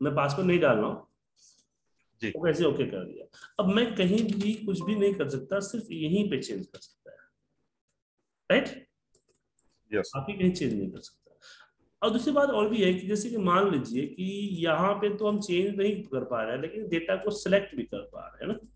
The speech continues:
Speaker 2: हम्म।
Speaker 1: तो मैं चाहता हूं कि data मेरा selection ही ना हो। तो इतना area जो दिख रहा है आपको,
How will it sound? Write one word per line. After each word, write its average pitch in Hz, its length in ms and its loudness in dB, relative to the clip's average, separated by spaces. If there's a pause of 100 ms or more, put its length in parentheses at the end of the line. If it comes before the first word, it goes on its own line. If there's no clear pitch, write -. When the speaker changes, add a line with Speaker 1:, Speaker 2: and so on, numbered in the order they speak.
(760)
Speaker 2:
हम्म। 120 140 0 (1000)
Speaker 1:
तो 240 80 4
मैं 202 360 8
चाहता 254 300 4
हूं 262 160 2
कि 269 80 0
data 208 540 0
मेरा 214 400 4
selection 208 840 2
ही 220 260 4
ना 156 80 4
हो। 123 480 -2 (2250)
तो - 120 -12
इतना 220 300 -2
area 226 320 2
जो 233 80 2
दिख 196 220 -4
रहा 175 160 2
है 139 60 2
आपको, 160 640 -4